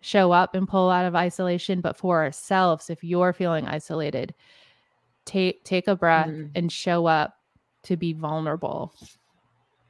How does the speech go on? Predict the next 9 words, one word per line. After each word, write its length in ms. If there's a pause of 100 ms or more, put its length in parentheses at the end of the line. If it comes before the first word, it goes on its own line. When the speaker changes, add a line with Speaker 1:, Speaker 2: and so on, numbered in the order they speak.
(120)
Speaker 1:
and 180
reach 240
out 180
to 120
those 320
that, 320 (300)
that 160
you 120
can. 300